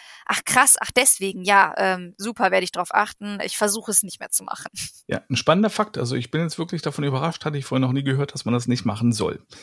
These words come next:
Speaker 2: Wie ist es denn momentan? Ja, Corona-Zeit, man muss sich mehrfach täglich die Hände desinfizieren. Ist das schlecht für die Haut?
Speaker 1: Äh, ja,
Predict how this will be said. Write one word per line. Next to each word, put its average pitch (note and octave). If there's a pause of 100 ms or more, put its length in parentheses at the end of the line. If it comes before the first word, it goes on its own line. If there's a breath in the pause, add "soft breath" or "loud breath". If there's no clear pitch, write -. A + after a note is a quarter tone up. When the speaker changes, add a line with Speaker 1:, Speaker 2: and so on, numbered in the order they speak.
(600 loud breath)
Speaker 2:
Wie D#3+
ist A3
es A#3
denn G3
momentan? F#3
Ja, C#3 (160)
Corona-Zeit, E3+
man B2
muss E3+
sich C3
mehrfach D#3
täglich C#3+
die A#2+
Hände D#3
desinfizieren. D#3 (320 loud breath)
Ist -
das E3
schlecht -
für F#3
die E3+
Haut? E3+ (720)
Speaker 1:
Äh, F#3+
ja, F3+